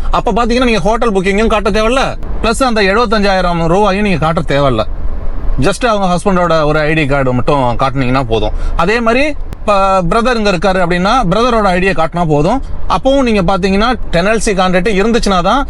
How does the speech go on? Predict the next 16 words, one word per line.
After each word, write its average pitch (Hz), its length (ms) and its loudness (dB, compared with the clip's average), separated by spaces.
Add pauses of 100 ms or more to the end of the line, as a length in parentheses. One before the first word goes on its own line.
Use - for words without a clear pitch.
(200)
பாத்தீங்கன்னா 226 380 0
உங்களுக்கு 180 640 0
ஹோட்டல் 208 240 0
புக்கிங் 175 260 0
காட்ட 165 200 0
தேவையில்ல, 165 460 0 (280)
பிளஸ் 208 200 0
அந்த 196 140 2
எழுபத்தஞ்சாயிரம் 160 580 0
ரூபாயும் 139 300 2
காட்ட 117 280 0
தேவையில்ல. 104 180 2 (280)
இது 165 240 0
கம்பல்சரியா 165 520 0
இருக்கணும். 135 440 0 (460)
கைஸ், 131 300 0